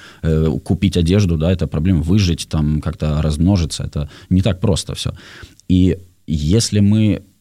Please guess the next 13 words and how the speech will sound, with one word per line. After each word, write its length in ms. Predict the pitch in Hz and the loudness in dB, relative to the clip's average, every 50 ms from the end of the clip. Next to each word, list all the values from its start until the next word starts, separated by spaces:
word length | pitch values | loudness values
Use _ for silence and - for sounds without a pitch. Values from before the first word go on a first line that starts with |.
| _ _ _ | _ _ _
хотим 680 | - - - - 101 92 - - - - 156 156 127 87 | -16 -12 -2 -2 -2 -2 -2 -4 -2 0 2 2 2 4
быть 280 | 87 107 117 - - | 2 2 0 0 -4
такими, 380 | - 85 - - 98 98 95 87 | -6 -8 -6 -2 0 0 2 2
какие 300 | - 87 87 - 87 87 | 0 -4 -4 -2 -2 0
мы 140 | 85 90 90 80 76 78 87 92 | 2 2 2 0 0 0 0 0
есть, 180 | 90 87 - - | -2 -2 -4 -8
вот 120 | 80 - - | -8 -6 -6
от 140 | 90 90 - | -6 -4 -2
рождения, 480 | 87 95 95 95 87 104 131 139 104 - | 0 0 0 2 2 2 2 2 0 0
у 80 | - | -2
нас 180 | 78 71 71 - | -4 -4 -4 -4
не 100 | 82 80 | -4 -4
получится. 720 | - - 80 90 117 139 135 - - - - - - - | -2 -2 -2 0 0 -2 -2 -6 -10 -10 -10 -10 -12 -12